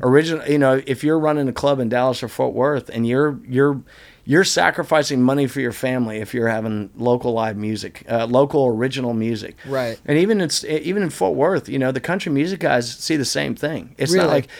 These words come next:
Speaker 1: yeah, if you wanna play George Strait covers, then
Speaker 2: Sure.
Speaker 1: you'll kill it, you know. But if you wanna be an original writing artist,
Speaker 2: Mm-hmm.
Speaker 1: like, there's just not,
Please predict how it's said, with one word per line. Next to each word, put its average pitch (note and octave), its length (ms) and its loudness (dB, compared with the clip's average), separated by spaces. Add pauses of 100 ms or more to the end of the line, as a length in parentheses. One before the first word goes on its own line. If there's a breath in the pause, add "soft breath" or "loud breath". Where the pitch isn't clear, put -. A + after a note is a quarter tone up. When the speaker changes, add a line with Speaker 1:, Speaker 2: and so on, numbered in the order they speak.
Speaker 1:
yeah, G3 140 6
if C#3 100 2
you G3+ 100 -2
wanna F#3 180 4
play D3+ 220 2
George C#3+ 380 0
Strait - 340 -2
covers, A#2+ 440 -2
then C3 220 2
Speaker 2:
Sure. A#2 220 0
Speaker 1:
you'll D#3+ 140 4
kill - 360 2
it, - 80 -6 (120)
you A#2+ 120 -4
know. A2+ 140 0
But C3 160 -2
if B2 120 -4
you D#3 120 -2
wanna E3+ 220 0
be D3 360 0 (360 loud breath)
an A#2+ 100 0
original C#3+ 480 2
writing C3 360 2
artist, B2+ 380 0
Speaker 2:
Mm-hmm. B2 80 -6
Speaker 1:
like, A2+ 140 -6
there's D#3+ 200 -2
just D3 360 -2
not, C3 300 0